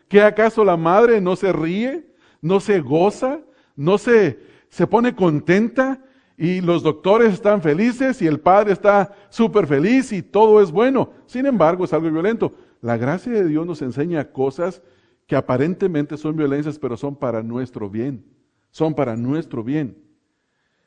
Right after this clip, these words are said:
Esta, esta gracia de Dios enseña, y podemos tener un ejemplo de ello,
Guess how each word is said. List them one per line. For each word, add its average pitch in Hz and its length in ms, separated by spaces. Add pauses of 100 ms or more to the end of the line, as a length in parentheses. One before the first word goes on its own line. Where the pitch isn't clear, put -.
(580)
Esta, 202 520
esta 190 240
gracia 180 380
de 190 100
Dios 165 420
enseña, 156 520
y 143 60
podemos 151 320
tener 160 200
un 175 140
ejemplo 165 420
de 160 180
ello, 135 340